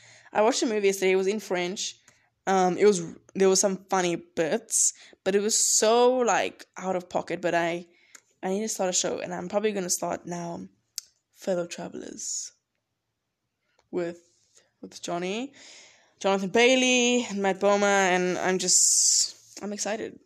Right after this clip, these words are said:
What can I say? Um, so that being said, folks, that's all I have for you today. What's the time? It's half past eight. Decent. I was like, "I'm gonna go eat something," then I forgot.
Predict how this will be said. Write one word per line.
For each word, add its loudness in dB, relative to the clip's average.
What -10
can -14
I -14
say? -14
Um, 0
so -10
that -2
being -4
said, -6
folks, -4
that's -8
all -6
I -6
have -10
for -14
you -14
today. -16
What's -10
the -8
time? -10
It's -12
half -8
past -6
eight. -12
Decent. -10
I 0
was 2
like, 0
"I'm -2
gonna 0
go -12
eat -8
something," -8
then -10
I -10
forgot. -14